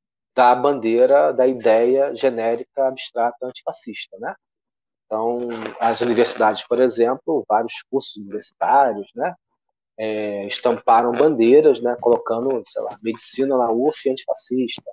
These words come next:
né? É, direito na ufba antifascista, e assim vai, né? Várias universidades do Brasil,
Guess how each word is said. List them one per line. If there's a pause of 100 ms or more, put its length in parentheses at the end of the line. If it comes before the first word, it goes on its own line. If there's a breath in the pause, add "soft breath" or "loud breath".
né? (640)
É,
direito (480)
na
ufba
antifascista,
e
assim
vai,
né? (120)
Várias
universidades
do
Brasil,